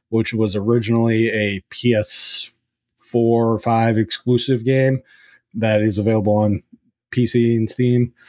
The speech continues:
Um, so it, it's, there are some really, really good games on it. So I would definitely recommend it, even if you're only gonna get, like, two of the games.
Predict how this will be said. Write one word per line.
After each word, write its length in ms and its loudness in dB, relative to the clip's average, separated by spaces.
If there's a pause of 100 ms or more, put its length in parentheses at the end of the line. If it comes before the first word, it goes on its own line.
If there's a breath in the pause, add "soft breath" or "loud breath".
(300 loud breath)
Um, 840 -2
so 240 0
it, 280 0
it's, 520 -4 (100)
there 200 0
are 60 0
some 180 -2
really, 280 2
really 180 0
good 160 -2
games 300 -4
on 160 0
it. 180 -2 (540 loud breath)
So 480 -4 (100)
I 140 2
would 160 0
definitely 400 0
recommend 520 0
it, 240 0 (220)
even 240 2
if 180 0
you're 140 2
only 240 0
gonna 180 0
get, 240 0
like, 160 -2 (360)
two 140 2
of 60 2
the 80 0
games. 460 -2